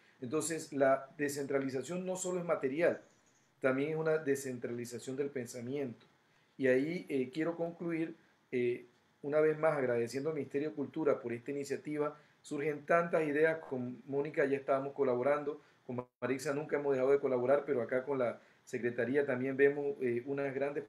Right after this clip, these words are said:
posibilidades de colaboración. Y tenemos en esta nueva sociedad que valorar más el conocimiento y la diversidad cultural. Ese tesoro que ha tenido Panamá históricamente,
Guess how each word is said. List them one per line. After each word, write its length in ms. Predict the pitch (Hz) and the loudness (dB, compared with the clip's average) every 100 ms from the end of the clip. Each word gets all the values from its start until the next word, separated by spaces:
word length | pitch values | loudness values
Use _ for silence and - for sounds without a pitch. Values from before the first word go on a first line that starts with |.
| - | -6
posibilidades 560 | 127 120 117 123 131 | -6 -6 -4 -2 -2
de 100 | 139 | -2
colaboración. 600 | 139 135 139 143 147 147 - _ _ _ _ - | 0 2 2 0 -2 -8 -10 _ _ _ _ -10
Y 260 | 160 170 - _ - | -6 -6 -10 _ -2
tenemos 580 | 160 180 208 220 214 | 0 2 2 0 -2
en 120 | 160 170 | -4 -2
esta 300 | 175 185 165 | -2 0 0
nueva 260 | 160 170 | 2 2
sociedad 560 | 160 143 131 135 147 156 | 2 0 -2 2 4 4
que 140 | 151 | 2
valorar 480 | 131 123 127 147 151 | 2 4 4 4 4
más 340 | 147 156 - - - | 2 0 -2 -14 -4
el 240 | 143 131 | -2 -2
conocimiento 920 | - 123 120 117 120 131 156 131 - - _ _ _ | -6 -6 -6 -10 -10 -6 -4 -4 -8 -20 _ _ _
y 80 | 135 | -2
la 120 | 127 | 0
diversidad 560 | 127 120 110 - 120 120 | 2 0 -4 -4 -6 -4
cultural. 460 | 131 120 113 110 - _ _ _ _ _ _ _ - | -8 -10 -12 -12 -16 _ _ _ _ _ _ _ 6
Ese 480 | 208 226 - 214 202 | 10 10 8 4 6
tesoro 580 | 147 131 175 175 180 180 | 4 2 2 2 0 0
que 180 | 135 | 2
ha 120 | 135 143 | 4 2
tenido 360 | 156 156 160 | 0 -4 -2
Panamá 360 | 156 123 123 143 | -2 -2 0 -2
históricamente, 960 | 135 - 156 170 160 143 165 156 - | -4 -6 -4 -2 -2 -2 -2 -6 -8